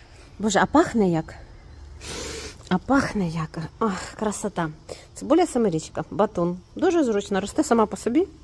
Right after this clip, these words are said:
Прекрасно. Не треба тицять, сажать. Обрізала. Ось так я, а, боже, ну, ось так пообрізала, і вона ще далі буде собі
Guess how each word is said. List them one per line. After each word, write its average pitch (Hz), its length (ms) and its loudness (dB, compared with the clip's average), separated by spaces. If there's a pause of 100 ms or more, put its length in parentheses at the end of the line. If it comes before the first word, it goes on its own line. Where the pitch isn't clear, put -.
(800)
Прекрасно. 175 680 -4 (100)
Не 190 120 -6
треба 196 300 2
тицять, - 540 -2
сажать. 175 540 -4 (480)
Обрізала. 247 760 0
Ось - 200 -8
так 196 220 -2
я, 196 240 0 (680)
а, 180 60 -12 (500)
боже, 160 220 -8
ну, 185 160 -2 (120)
ось 165 140 -8
так 160 160 -8 (120)
пообрізала, 196 540 0
і 170 60 0
вона 180 200 2
ще 175 300 2 (340)
далі 202 240 4
буде 175 220 0
собі 160 320 -4